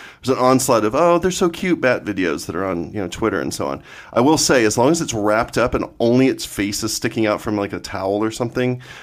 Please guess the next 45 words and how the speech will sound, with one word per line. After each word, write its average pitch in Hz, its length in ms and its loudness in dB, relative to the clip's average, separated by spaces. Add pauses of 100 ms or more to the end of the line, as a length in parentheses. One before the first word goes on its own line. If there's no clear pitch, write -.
(140)
I'll 107 260 4
admit 117 360 4
that 104 100 0
fruit - 240 -2
bats 101 260 -2
are 110 60 -4
cute 87 580 -4
and 98 140 -4
all 95 100 -2
that 95 220 -4
stuff. - 320 -4
But 65 180 -4
as - 100 -8
soon 139 140 0
as 135 80 0
those 135 160 2
wings 104 400 0
and, 98 80 -4
uh, 67 140 -4
the 90 120 -10
rest 87 280 -4
of 104 80 -4
it - 100 -8
comes 101 240 -4
out, 95 280 -4
it's 98 220 -8
just - 460 -14
the 104 80 -4
most 101 220 -6
appalling 104 300 -2
<laughs> - 40 -12
thing 135 160 0
in 127 60 2
the 117 80 0
world 107 240 -2
to - 60 -6
me. 85 100 -8 (600)
So - 300 0 (400)
anyway, 135 280 6 (600)
that's 175 320 2
enough. 135 340 6
That's 156 220 0
enough 165 180 2
about 139 320 2
bats 87 640 -4